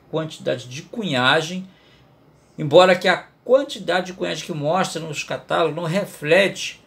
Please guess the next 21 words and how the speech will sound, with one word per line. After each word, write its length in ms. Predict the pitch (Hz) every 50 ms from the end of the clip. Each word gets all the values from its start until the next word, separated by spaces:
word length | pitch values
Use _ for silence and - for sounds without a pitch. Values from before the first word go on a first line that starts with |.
| _ _
a 100 | - 131
verdadeira 380 | 127 151 170 165 165 175 190 196
quantidade 1000 | 185 - 208 226 208 - 208 175 139 143 147 151 156 170 170 180 202 202 196 - _ _ _ _
que 100 | - 180
ficou 760 | - - 208 185 - - - - 165 170 175 196 196 - - _ _ _ _ _ _ _ _ _ _ _ _ _ -
por 200 | 226 220 214 208
aí 160 | 185 185 190
Brasil 340 | 190 196 190 180 170 202 226
afora, 560 | 214 185 - 147 135 127 123 113 98 - - _ _ _ _ _ _ _ _ _ _ _ _ _ _ _ _ _ _ - -
tornando 460 | - 170 160 151 147 160 170 185 185
essa 220 | 160 - 190 175
moeda 580 | 170 160 156 156 165 165 165 170 160 165 156 - _ _
bem 320 | - 117 113 131 175 226
escassa, 540 | 214 165 - - - 143 135 127 123 127 127
porque 720 | - - 135 - - - - 160 160 156 151 143 123 - - - _ _ _ _ _ _ _ _ _ _ _ _ _ _ _ _
começou 360 | - 175 196 208 190 - 233 247
em 40 |
noventa 360 | 240 247 220 208 240 - - 247
e 100 | 220 190
três, 560 | - 165 156 143 123 117 - - - - _ _ _ _ _
foi 440 | _ - 147 165 165 175 185 185